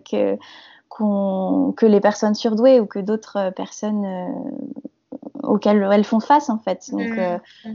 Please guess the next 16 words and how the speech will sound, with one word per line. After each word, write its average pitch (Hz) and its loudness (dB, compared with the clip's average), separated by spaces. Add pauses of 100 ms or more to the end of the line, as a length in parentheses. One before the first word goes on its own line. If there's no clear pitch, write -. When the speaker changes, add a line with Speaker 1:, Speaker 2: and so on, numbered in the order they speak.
(160)
Speaker 1:
voilà, 202 4
parfois, - -2
c'est 285 -2
un 208 0
peu 269 -2
un 269 2
besoin. 214 0
<laughs> 294 -2
Et 202 2
là, 233 8
je 277 -2
lance 247 0
effectivement 226 -4
un 247 -2
nouveau 220 0
projet 233 -2